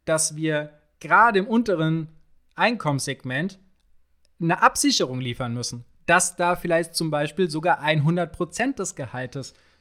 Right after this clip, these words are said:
ähm, ersetzt werden, um einfach auch hier dafür zu sorgen,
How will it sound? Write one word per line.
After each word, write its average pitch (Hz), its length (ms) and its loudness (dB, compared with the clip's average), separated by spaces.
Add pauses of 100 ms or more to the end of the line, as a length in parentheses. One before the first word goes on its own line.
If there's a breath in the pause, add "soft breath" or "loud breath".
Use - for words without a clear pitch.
(100)
ähm, 131 400 -4 (240)
ersetzt 147 520 -2
werden, 147 340 -2 (260 soft breath)
um 185 200 2
einfach 165 580 -6
auch 151 180 -4
hier 180 220 -4
dafür 165 340 -4
zu 156 120 -8
sorgen, 139 440 -4